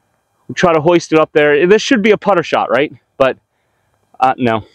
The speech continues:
it's not. Just get my line. Take your warm-ups. Don't rush your shot, right? That's been working.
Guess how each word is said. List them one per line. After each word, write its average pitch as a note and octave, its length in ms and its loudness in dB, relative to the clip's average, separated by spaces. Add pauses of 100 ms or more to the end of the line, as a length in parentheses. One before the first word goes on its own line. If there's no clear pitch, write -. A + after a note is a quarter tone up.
(400)
it's - 160 -8
not. - 180 -14 (1000)
Just - 160 -6
get D3 120 0
my C3+ 120 0
line. G2 260 -6 (880)
Take - 220 -4
your G#2 100 0
warm-ups. D#3 540 0 (960)
Don't C3 200 -2
rush B2 280 0
your A#2 80 -4
shot, - 360 -6 (280)
right? B2 200 -2 (500)
That's - 180 -2
been D#3+ 160 0
working. E3+ 360 0